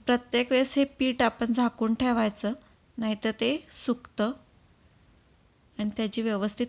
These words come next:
करंजी येत नाही. आता इथे मी सहा गोळे बनवून घेतलेत. इथे मी दोन पारीच्या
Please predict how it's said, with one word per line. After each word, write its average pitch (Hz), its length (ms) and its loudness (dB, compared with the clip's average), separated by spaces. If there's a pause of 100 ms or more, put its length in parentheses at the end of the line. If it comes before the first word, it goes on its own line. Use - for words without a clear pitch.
करंजी 214 580 2
येत - 220 4
नाही. 196 240 4 (920)
आता 220 140 0
इथे 247 240 4
मी 254 120 6
सहा 254 340 6
गोळे 262 300 10
बनवून 233 360 6
घेतलेत. 240 460 0 (1080)
इथे 254 200 2
मी 262 120 4
दोन 247 360 8
पारीच्या 254 640 4